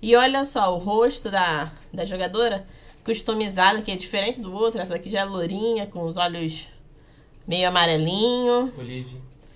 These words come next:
Speaker 1: É, bem
Speaker 2: Mas, olha, note também que o cabelo é o mesmo.
Speaker 1: É, o cabelo é o mesmo?
Speaker 2: É.
Speaker 1: Ai, tomara que tenha como mudar o cabelo, né? Personalizar mais. Aí a Natsumi falando aqui que o doutor Júnior retornou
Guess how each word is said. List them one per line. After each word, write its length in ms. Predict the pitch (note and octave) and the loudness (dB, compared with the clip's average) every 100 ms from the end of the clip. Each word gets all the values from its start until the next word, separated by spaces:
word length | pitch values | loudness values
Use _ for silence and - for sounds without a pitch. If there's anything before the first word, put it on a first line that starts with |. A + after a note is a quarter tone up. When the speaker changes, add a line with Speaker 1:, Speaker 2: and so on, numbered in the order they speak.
| - - - - - - | -20 -20 -20 -20 -20 -14
Speaker 1:
É, 380 | E3 D#3+ D3+ D#3+ - - - - - - - | -6 -2 -2 -2 -8 -16 -20 -20 -20 -18 -4
bem 180 | D#3+ | -2
Speaker 2:
Mas, 380 | F3+ G#3+ E3+ - - | 0 -2 -4 -8 -8
olha, 280 | B2+ A#2 A2 | -6 -6 -6
note 360 | B2+ C3+ - | -8 -12 -12
também 260 | - B2+ B2 | -10 -8 -4
que 560 | A#2+ - - C3 B2+ A2+ | 0 0 0 -4 -8 -8
o 400 | A2 A2 - - | -10 -10 -12 -12
cabelo 300 | C3 A#2+ A2+ | -6 -4 -2
é 40 | B2 | -2
o 60 | |
mesmo. 340 | C3+ F#2+ F#2+ - - - - - G#4 A4 - | -6 -8 -12 -16 -20 -20 -20 -20 -18 -16 -10
Speaker 1:
É, 160 | - F3 | -2 -2
o 80 | E3+ | -2
cabelo 340 | F3+ F3+ G#3+ | -4 -4 -2
é 40 | G3 | 0
o 40 | |
mesmo? 400 | A3 G4+ F#4 G#3 F#3+ G#3+ | 0 0 -2 -4 -4 -4
Speaker 2:
É. 280 | F#3+ F3 - - A#4+ - A4+ A4 G#4 F#4+ F#4 E4 | -8 -12 -14 -16 -16 -14 -14 -16 -16 -16 -16 -4
Speaker 1:
Ai, 240 | F#3 F#3+ | -2 -2
tomara 300 | F#3+ F#3 G3 | -4 -6 -6
que 80 | - | -6
tenha 180 | C#4+ G4+ | -8 -2
como 220 | A#4 F#4+ | -2 -2
mudar 220 | B3+ G#3 | -2 -2
o 40 | |
cabelo, 440 | G#3 G3 F#3+ E3+ E3 | -2 -2 -2 -4 -4
né? 300 | E3 F#3 C4 - - - | -6 -8 -10 -16 -20 -16
Personalizar 680 | F3 F3 F#3 F#3 F#3 F#3 F3+ | -14 -10 -8 -6 -4 -2 -2
mais. 400 | E3+ - - - - - - - - - - - - - - - - - - - - - - - | -2 -6 -10 -16 -20 -20 -20 -20 -20 -20 -20 -20 -20 -20 -20 -20 -20 -20 -20 -20 -20 -20 -14 -2
Aí 340 | F#3 G3 G#3+ | 2 4 6
a 360 | A3 G#3 G3+ G3 | 6 6 4 0
Natsumi 380 | G3+ G#3 G#3+ | -4 -4 -6
falando 300 | A3 G#3 G#3+ | -4 -4 -4
aqui 260 | G#3+ - C4 | -6 -6 -6
que 160 | C#4 A#3 | -2 0
o 180 | G#3+ G3+ | 0 0
doutor 360 | G3 G3 G#3+ | -2 -2 -6
Júnior 260 | G3+ G3 G3+ | -6 -6 -6
retornou 600 | G#3 - G#3+ G#3+ A#3 | -6 -6 -6 0 0